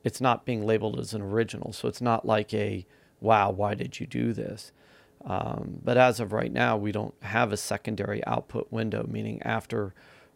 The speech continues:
our video on demand window is kind of over.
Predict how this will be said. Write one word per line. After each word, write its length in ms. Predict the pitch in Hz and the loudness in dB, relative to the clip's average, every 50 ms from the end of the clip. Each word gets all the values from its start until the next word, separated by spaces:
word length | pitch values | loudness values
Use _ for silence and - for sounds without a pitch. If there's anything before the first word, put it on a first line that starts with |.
| _ - | _ 2
our 460 | 123 113 110 107 104 104 101 104 - _ _ _ _ _ _ _ _ _ _ _ _ _ _ _ - | 4 6 6 6 4 4 2 0 -4 _ _ _ _ _ _ _ _ _ _ _ _ _ _ _ -4
video 460 | 113 104 117 107 117 107 104 101 101 | 0 2 4 4 4 4 4 4 4
on 240 | 104 104 113 113 110 | 4 4 4 2 2
demand 520 | 104 104 117 - - - - - - - - _ _ _ _ _ _ _ - | 0 0 -2 -4 -8 -10 -12 -14 -16 -18 -20 _ _ _ _ _ _ _ -6
window 420 | 120 120 120 110 104 107 104 101 - | -2 0 0 2 2 2 2 2 0
is 140 | - 110 - | -4 -6 -6
kind 240 | - - 107 101 98 | -4 -4 -2 -2 -2
of 120 | - - | -4 -4
over. 420 | 110 113 113 110 127 139 143 147 | -2 -2 -2 -2 -2 -2 -4 -4